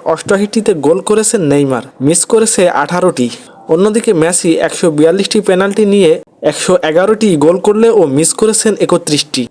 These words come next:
নিজের পেনাল্টি নেওয়ার দক্ষতা বাড়াতে একসময় নেইমারের কাছ থেকে পরামর্শ নিয়েছিলেন মেসি।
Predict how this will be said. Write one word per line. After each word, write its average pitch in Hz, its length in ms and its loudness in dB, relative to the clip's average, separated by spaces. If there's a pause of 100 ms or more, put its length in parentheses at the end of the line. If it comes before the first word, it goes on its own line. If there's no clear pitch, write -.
(160)
নিজের 170 320 2
পেনাল্টি 233 400 0
নেওয়ার 226 240 2
দক্ষতা 175 440 -2
বাড়াতে 214 380 0 (100)
একসময় 175 440 0
নেইমারের 196 440 0
কাছ 214 200 -4
থেকে 202 280 -2
পরামর্শ 165 520 0
নিয়েছিলেন 208 560 2
মেসি। 131 380 -2